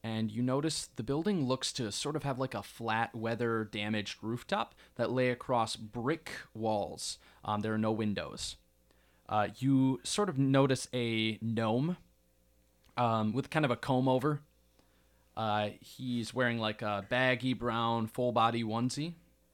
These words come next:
and he's wheeling out a shop vacuum-esque device, and it's kind of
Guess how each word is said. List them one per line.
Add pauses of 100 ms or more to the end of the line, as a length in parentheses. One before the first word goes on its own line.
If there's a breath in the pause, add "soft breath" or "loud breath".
(280 soft breath)
and
he's
wheeling
out
a
shop
vacuum-esque
device,
and
it's
kind
of